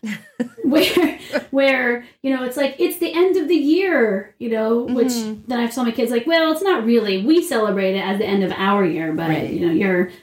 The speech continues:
Speaker 1: Persian aunt does, has three more months, you know, before the end of her year." So it's just, it's always fun. It's kind of like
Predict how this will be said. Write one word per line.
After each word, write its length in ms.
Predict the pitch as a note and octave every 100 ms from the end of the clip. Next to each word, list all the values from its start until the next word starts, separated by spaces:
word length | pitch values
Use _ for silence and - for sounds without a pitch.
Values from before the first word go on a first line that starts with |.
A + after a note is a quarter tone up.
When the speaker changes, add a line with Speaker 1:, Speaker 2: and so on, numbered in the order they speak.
| _ -
Speaker 1:
Persian 400 | C4 A#3+ G#3 G#3 -
aunt 400 | B3+ G3 D#3+ -
does, 220 | G3+ F#3+
has 340 | - G#3 F#3+ -
three 320 | - - G3+
more 180 | G3+ F#3+
months, 320 | F3+ - -
you 80 | F#3+
know, 140 | D#3+
before 240 | E3+ - F3+
the 140 | -
end 160 | F#3+ F3+
of 100 | -
her 80 |
year." 220 | F#3+ - A#3
So 180 | A#3
it's 140 | A#3 A#3
just, 180 | C4+ -
it's 140 | G#3+
always 360 | D4 D#4 - - - _ _ _ _ _ _ -
fun. 240 | A3 G#3
It's 120 | F#3+
kind 200 | - A3+
of 120 | A3
like 360 | G#3+ F#3+ -